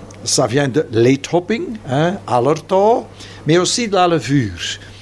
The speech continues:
Et un des trucs chez nous pour avoir beaucoup, beaucoup de, beaucoup de nez, c'est laisser donc la fermentation à une température assez haute. Ça fait beaucoup des alcools hautes et ce sont les alcools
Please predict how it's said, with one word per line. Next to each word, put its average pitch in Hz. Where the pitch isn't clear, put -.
Et 135
un 196
des 160
trucs -
chez 135
nous 131
pour 117
avoir 120
beaucoup, 113
beaucoup 147
de, 101
beaucoup 107
de 120
nez, 160
c'est 143
laisser 160
donc 135
la 123
fermentation 117
à 123
une 113
température 123
assez 123
haute. -
Ça -
fait 156
beaucoup 135
des 127
alcools 139
hautes 165
et 117
ce -
sont 127
les 117
alcools 139